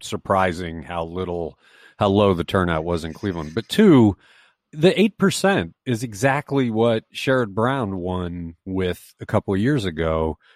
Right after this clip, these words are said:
And I'm wondering if Ohio is just boring and likes incumbents. <laughs> Because,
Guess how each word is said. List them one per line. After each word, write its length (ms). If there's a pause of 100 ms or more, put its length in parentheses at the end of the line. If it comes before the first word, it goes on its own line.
(120)
And 80
I'm 100
wondering 440
if 160
Ohio 480
is 80
just 200
boring 300
and 100
likes 240
incumbents. 720
<laughs> 40 (340)
Because, 640